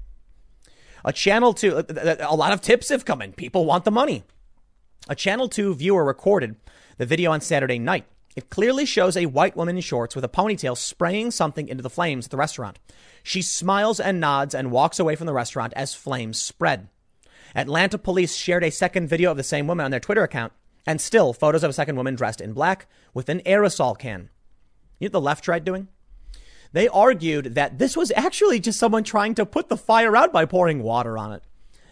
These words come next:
And then the police released photos where you can see her cheering, raising her fist, and carrying an aerosol can.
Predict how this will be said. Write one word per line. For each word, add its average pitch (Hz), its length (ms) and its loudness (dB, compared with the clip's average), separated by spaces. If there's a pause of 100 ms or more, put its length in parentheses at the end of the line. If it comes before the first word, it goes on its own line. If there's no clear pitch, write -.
And 139 120 0
then 185 120 4
the 196 80 2
police 180 360 0
released 151 360 -2
photos 202 400 4
where 156 100 2
you 156 80 0
can 156 140 -4
see 165 180 -2
her 170 80 0
cheering, 226 560 0
raising 190 320 -2
her 220 140 0
fist, 156 280 -4
and 160 120 -6
carrying 113 340 -12
an 147 100 -12
aerosol 170 480 0
can. 98 220 -10